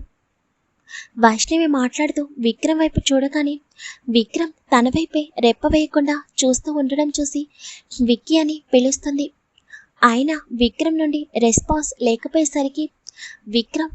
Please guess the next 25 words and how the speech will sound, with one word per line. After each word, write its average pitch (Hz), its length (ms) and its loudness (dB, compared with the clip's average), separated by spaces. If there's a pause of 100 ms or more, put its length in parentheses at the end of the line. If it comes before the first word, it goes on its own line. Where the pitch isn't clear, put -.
ఫేస్పై 254 500 0 (200)
తన 311 260 0
చేతి 240 340 0
వేళ్లతో 294 360 -2 (180)
ఆడిస్తూ 240 480 -2
ఉంటే 285 220 -2 (600)
విక్రమ్ 302 440 0 (120)
నార్మల్ 247 420 2
అయ్యి 294 240 -2 (380)
వైష్ణవి 226 480 0
వైపు 320 180 -2
చూస్తూ, 294 300 -4 (180)
"చెప్పు - 320 0
వైషు" 302 320 0
అని 294 200 -2
అంటుంటే, 294 440 -2 (520)
"ఏమైంది, 294 460 2 (440)
ఎందుకలా 254 400 2
చూస్తున్నావు?" 294 580 -2 (400)
అని 285 180 2
వైష్ణవి 269 480 -2 (160)
అడగగానే, 254 500 -2 (580)
"ఏమీ 240 280 2
లేదు" 294 200 -2
అని 285 180 -4